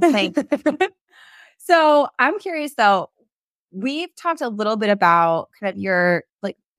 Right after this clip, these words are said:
Speaker 2: your journey, and you've done a lot of things in the entrepreneurial space, and you're growing a lot this year. So why don't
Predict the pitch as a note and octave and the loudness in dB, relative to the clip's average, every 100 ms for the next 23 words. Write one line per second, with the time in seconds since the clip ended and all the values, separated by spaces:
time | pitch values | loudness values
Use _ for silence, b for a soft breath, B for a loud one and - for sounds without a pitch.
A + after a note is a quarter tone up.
0 | _ F3+ G#3+ G3+ F#3+ F#3+ G3 F#3+ G3 - | _ -4 -2 2 2 4 2 2 0 -2
1 | F#3 E3+ E3+ E3+ E3+ - G3+ A3+ D#4 D4 | -4 -4 -6 -8 -12 -8 -6 0 2 2
2 | A#3 F#3 G#3 A3 F#3 F3 F#3 G#3 F#3 - | 2 2 0 -2 0 0 -2 -6 -8 -4
3 | F#3 G3+ - F3 E3+ E3 G3+ - F#3+ A#2 | -6 -6 -12 -8 -6 -6 -6 -4 -4 -4
4 | - - _ _ _ _ _ _ - A3+ | -10 -18 _ _ _ _ _ _ 0 2
5 | G#3+ G#3 F#3+ G3 F#3+ - _ _ _ _ | 4 2 0 -4 -8 -18 _ _ _ _
6 | - G#3+ A#3+ A#3 G#3 A3 A#3+ B3 A3 F#3+ | -14 -6 -2 -2 0 2 4 2 0 0
7 | E3 - G3+ B3+ A#3 G3+ A#3+ A3 A3+ D4+ | -2 -10 -10 -4 -2 -2 -2 0 2 2
8 | C#5 | 0